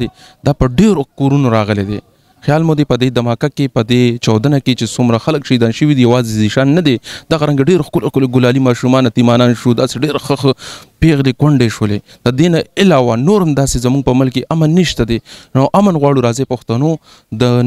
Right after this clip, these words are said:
نن د زیشان بیدي سره ودرېږو، د دوی د واکدارانو سره ودرېږو، دغه رنګې ملا په ملا او شا په شا ودرېږو او آواز اوچت کړو. دا نن په دوی او سبا یقین وساته چې په تاسو هم ده. س-،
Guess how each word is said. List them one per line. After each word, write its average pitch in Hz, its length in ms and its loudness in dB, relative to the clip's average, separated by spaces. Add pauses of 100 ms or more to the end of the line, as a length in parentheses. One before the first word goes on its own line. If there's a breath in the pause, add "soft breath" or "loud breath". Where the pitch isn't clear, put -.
نن 135 180 4
د 113 140 -2
زیشان 147 340 2
بیدي 123 300 -2
سره 117 160 0
ودرېږو، 147 500 2
د 117 100 0
دوی 123 160 0
د 120 140 2
واکدارانو 127 500 0
سره 120 100 -2 (120)
ودرېږو، 147 480 0
دغه 127 220 0
رنګې 127 240 0 (360 loud breath)
ملا 131 380 4
په 139 100 0
ملا 143 180 4 (140)
او 113 160 -2
شا 151 160 -2
په - 160 -4
شا 147 160 2
ودرېږو 160 460 2
او 120 180 0
آواز 143 320 2
اوچت - 240 -4
کړو. 135 120 -6 (280 soft breath)
دا 175 180 2
نن 175 160 0
په 160 80 -2
دوی 208 180 4
او - 120 -4
سبا 165 240 2
یقین 226 280 2
وساته - 360 -6 (280)
چې - 140 -2
په 120 120 -2
تاسو 120 280 -2
هم 110 240 -2
ده. 113 60 -4 (500 loud breath)
س-، - 100 -6